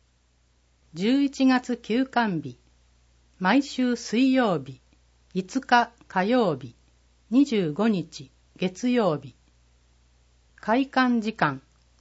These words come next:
日曜日から木曜日、祝日、十時から十七時。金曜日、土曜日は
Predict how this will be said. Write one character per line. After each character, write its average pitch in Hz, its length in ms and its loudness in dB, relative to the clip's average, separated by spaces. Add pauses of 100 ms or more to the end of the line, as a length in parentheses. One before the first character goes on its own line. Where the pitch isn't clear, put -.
(200)
日 214 340 0
曜 294 220 4
日 185 100 -4
か 165 160 -4
ら 151 160 -2
木 190 320 0
曜 233 260 2
日、 131 220 -10 (160)
祝 - 320 -4
日、 208 460 -4 (560)
十 285 260 2
時 160 160 -4
か 185 140 2
ら 156 220 -2
十 202 260 0
七 240 340 2
時。 123 220 -16 (880)
金 262 300 6
曜 262 260 6
日、 143 240 -10 (100)
土 190 140 0
曜 247 240 2
日 151 180 -4
は 156 240 0